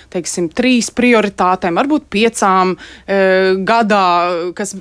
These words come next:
kas ir novērotas vai plānotas, tad, protams, ka iepriekšējais gads, eh, rotē, diemžēl, ap vienu asi. Tas ir Krievijas īstenotais,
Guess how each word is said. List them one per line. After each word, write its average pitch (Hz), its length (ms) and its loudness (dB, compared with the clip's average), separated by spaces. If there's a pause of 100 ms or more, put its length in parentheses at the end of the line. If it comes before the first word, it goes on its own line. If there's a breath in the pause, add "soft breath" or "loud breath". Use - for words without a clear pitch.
(120)
kas 208 220 -8
ir 180 180 -6
novērotas 190 720 0
vai 190 100 -2
plānotas, 247 580 -2
tad, 202 220 -8
protams, 196 440 -4
ka 226 100 -6
iepriekšējais 190 720 -2
gads, 226 420 -2 (340 loud breath)
eh, 185 540 -2
rotē, 220 440 0
diemžēl, 185 500 0
ap 170 100 -8
vienu 156 320 -2
asi. 156 400 -6
Tas - 260 -6
ir 175 60 0
Krievijas 170 720 -2
īstenotais, 180 880 0